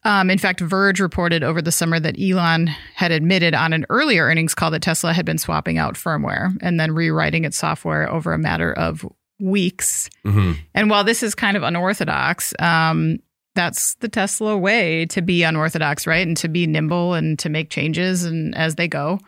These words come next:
Speaker 2: Yeah.
Speaker 1: Like, this article that we sourced for the video kind of speaks to how long the change process typically is in automotive. And one of the analysts they interviewed said that it usually takes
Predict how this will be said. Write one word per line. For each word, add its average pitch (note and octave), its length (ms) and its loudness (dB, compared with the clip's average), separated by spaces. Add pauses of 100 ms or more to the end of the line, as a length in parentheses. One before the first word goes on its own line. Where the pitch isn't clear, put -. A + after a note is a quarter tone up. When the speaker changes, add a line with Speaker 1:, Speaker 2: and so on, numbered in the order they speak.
(300)
Speaker 2:
Yeah. E2+ 140 2
Speaker 1:
Like, F#3+ 180 2 (140)
this G3+ 240 2
article G3 340 0
that F#3 140 0
we F3+ 80 0
sourced E3+ 280 -2
for F3 120 -4
the D#3+ 80 -4
video E3 340 0
kind E3 180 0
of D#3+ 80 -2
speaks - 400 -4
to - 80 -2
how D#3 180 0
long D#3+ 260 0
the D3+ 80 -4
change D#3+ 280 -2
process D#3 520 -2
typically F3 560 -2
is E3 180 -2
in D#3+ 80 -2
automotive. D#3 680 -2
And D#3 440 -4 (380)
one F#3+ 120 0
of F#3+ 60 2
the F3 140 2
analysts E3+ 340 0
they D3 100 -2
interviewed E3 460 0 (500)
said E3+ 280 -2
that E3 100 2
it D#3+ 140 -2
usually F3 760 0 (220)
takes - 480 -2